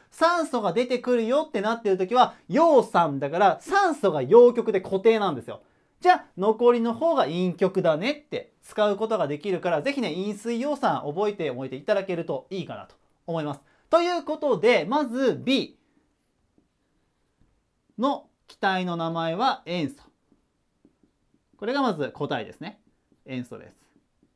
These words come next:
じゃあもう一個理由ですね。なんで水素、こっちの方がたくさん取れるのか。なぜ塩素は取れないのかっていう、ここです。で、ここはまあ、え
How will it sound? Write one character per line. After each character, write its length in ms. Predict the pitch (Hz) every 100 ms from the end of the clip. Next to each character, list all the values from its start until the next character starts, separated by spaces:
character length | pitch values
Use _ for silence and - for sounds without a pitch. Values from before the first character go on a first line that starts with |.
| _ _ _ _ _ _ _ _ _ _ _ _ _ _ _ _ _ _ _ _ _ _ _
じ 100 | 139
ゃ 60 | 170
あ 20 |
も 140 | 165
う 80 | 214
一 100 | 214
個 140 | 170 120
理 240 | 139 190
由 160 | 226 226
で 100 | 214
す 80 |
ね。 300 | 156 123 120 _ -
な 260 | 147 220 247
ん 240 | 254 240
で 320 | 247 247 - _ _ _ _ _ _ _ _ _ _ _ _ _ _ _ _ _ _ _ _
水 260 | - 247 214
素、 180 | - - _
こ 140 | - 208
っ 120 | 202
ち 140 | -
の 100 | 208
方 320 | 214 233 220 208
が 220 | 269 208
た 140 | - 190
く 160 | 254
さ 160 | 247 247
ん 140 | 233
取 240 | - 160 254
れ 80 |
る 80 | 247
の 140 | 139 -
か。 180 | - _ _ _ -
な 180 | 302
ぜ 180 | 339 247 196
塩 240 | 233 226
素 140 | -
は 100 | 127
取 180 | - 165
れ 60 | 208
な 120 | 147
い 60 | 101
の 80 |
か 140 | - -
っ 40 | _
て 80 | 131
い 0 |
う、 20 |
こ 80 | 156
こ 120 | 165
で 120 | 151
す。 100 | 143 _ _ _ _ -
で、 80 | 214
こ 80 | 240
こ 80 | 339
は 120 | 349
ま 80 | 240
あ、 40 |
え 120 | 220